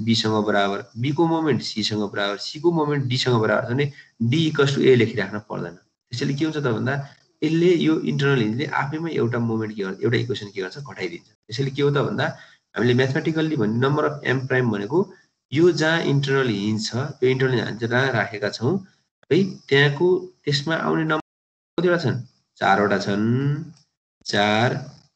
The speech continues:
minus त्यसले आफैमा एउटा equation घटाउँछ भनेको यो कति हो? थ्री हो। नभए यहाँ check गरौँ न, यी तिनवटा equation भन त। A equals to B भनेको एउटा equation हो, B equals to C भनेको अर्को equation हो, C equals to D भनेको अर्को equation हो।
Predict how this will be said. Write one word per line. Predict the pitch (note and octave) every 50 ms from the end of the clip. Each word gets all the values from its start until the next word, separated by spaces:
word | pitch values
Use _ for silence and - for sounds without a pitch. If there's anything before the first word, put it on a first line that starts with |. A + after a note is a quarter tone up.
| _ _ A#2
minus | A2+ A#2+ B2 C3+ D3 D3+ D#3 E3 F3+ F#3+ F#3+ -
त्यसले | - D#3 C#3+ D3+ -
आफैमा | - - - D3 D#3 F3 F#3 F3
एउटा | - - -
equation | - A#2+ A2+ C3+ C#3 C3+ B2
घटाउँछ | - G3 B2 A#2 A2 G#2+ -
भनेको | E2+ E2 F2+ F#2+ G2+ B2+ E3 G3 - - - _ _ _ _ -
यो | - C3+
कति | - B2+ B2 A#2
हो? | A#2 C3+ D#3
थ्री | - - E3 F#3+ F#3+
हो। | F#3 E3 D#3+ E3+ - - - - - - _ -
नभए | C3+ C3+ C#3+ D3+
यहाँ | D3 C#3+
check | C#3+ C#3 D3 C#3+
गरौँ | D3+ D#3+ E3 D#3+
न, |
यी | D3+ C#3+
तिनवटा | C#3 C#3+ C#3 C#3+ D3
equation | C#3+ C#3+ C#3 C3+ C#3+ C#3 C3
भन | A2 G#2 G#2+ A2 B2
त। | F3 G3+ F3 B2 - - _ _ _ _ _ _ _ _ _ _ _ _ _ - -
A | C3+
equals | C#3 C#3+ C#3 C#3+ C#3
to | C#3+ C#3+ C#3 C#3
B | C#3+ C#3+
भनेको | C3 B2 A#2 G#2+
एउटा | G#2 A2 A2 G#2+ A2+
equation | G#2 G#2+ G#2 G#2+ G#2 A#2 A#2
हो, | C#3+ C#3+
B | C3 C#3 D3+ D3+
equals | D3 D3 C#3+ C#3+
to | C#3 C3+
C | C#3+ C#3+ C#3+
भनेको | B2 A#2 A2 A2 -
अर्को | - G#2+ G#2+ A2 A2+ A2
equation | A2+ A2+ A2 G#2 - C#3
हो, | D#3
C | D#3 - - D#3+ D#3 D#3
equals | - - C#3+ C#3+
to | C#3 C#3 C3+
D | C#3 B2+
भनेको | G#2+ G2+ G#2 A2+ D3
अर्को | E3 E3+ E3+ F#3
equation | F3+ F3 - F3 E3 E3
हो। | D#3 -